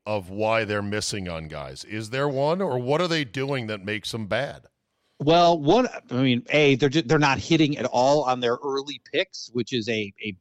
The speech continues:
Speaker 2: big problem for them. Allow me to give you a couple of, uh, a couple of recent examples, if I can, uh, f-, of the kinds of results that they have managed to put out that have been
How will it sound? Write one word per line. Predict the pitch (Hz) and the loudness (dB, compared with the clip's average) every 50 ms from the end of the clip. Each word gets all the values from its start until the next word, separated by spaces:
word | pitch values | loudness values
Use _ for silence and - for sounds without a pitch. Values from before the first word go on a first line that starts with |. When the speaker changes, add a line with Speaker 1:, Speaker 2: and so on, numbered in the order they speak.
| _ - | _ -6
Speaker 2:
big | 120 120 131 151 - | -4 -4 -6 -6 -8
problem | - - 170 170 180 190 208 208 214 190 | -4 -2 0 0 0 0 -2 -4 -6 -8
for | - 214 | -8 -4
them. | 196 202 202 214 226 202 - _ _ _ _ _ _ | -2 0 0 0 0 -4 -8 _ _ _ _ _ _
Allow | - 165 220 254 277 | -2 2 4 4 4
me | 277 294 | 6 4
to | 277 226 | 4 4
give | 160 214 214 202 | 2 2 2 4
you | 214 196 | 4 4
a | 170 | 4
couple | - - - 165 170 - 175 170 170 - - | 2 2 0 0 0 2 2 0 0 0 0
of, | 139 139 135 131 113 - - | 2 2 2 2 0 0 -2
uh, | 120 117 110 107 98 | 0 0 0 -2 -4
a | - | -6
couple | - - 156 - 151 127 | -4 -4 -4 -4 -4 -6
of | 104 92 110 | -8 -8 -8
recent | 120 127 - - - 98 | -10 -10 -10 -12 -16 -20
examples, | 80 - - 104 107 120 135 127 117 98 82 - | _ -16 -12 -8 -6 -6 -6 -6 -8 -12 -16 -16
if | - | -18
I | - 80 | -20 -20
can, | - - 117 120 127 117 101 95 92 - - | -12 -6 -4 -2 0 0 -2 -4 -6 -8 -8
uh, | 101 101 95 95 95 95 | -6 -4 -2 -2 -4 -4
f-, | - _ - - - | -8 _ -14 -8 -6
of | 107 98 90 - - - - _ | -4 -4 -4 -8 -14 -20 -12 _
the | 117 110 104 104 101 98 95 - _ - | -4 -4 -4 -4 -4 -6 -8 -10 _ -18
kinds | - - 147 147 160 165 139 | -8 -4 -2 0 0 0 0
of | 131 113 92 - - _ - | -2 -4 -6 -8 -16 _ -6
results | 135 120 104 95 - 117 117 143 131 - - - | -4 -4 -4 -4 -4 -6 -6 -6 -6 -8 -8 -6
that | 123 101 - | -6 -4 -2
they | 117 113 113 | -2 0 0
have | 107 110 110 101 98 - _ _ _ _ _ _ _ _ | 2 2 0 0 -2 -6 _ _ _ _ _ _ _ _
managed | - 98 104 117 123 131 131 117 98 - | -4 -2 0 2 2 2 2 0 -2 -4
to | 110 | -6
put | - - 123 120 | -4 -2 0 2
out | 127 131 123 98 - | 4 2 2 0 -2
that | 113 92 | -4 -6
have | 92 78 | -6 -4
been | - 107 101 98 85 | -4 -2 -2 -4 -6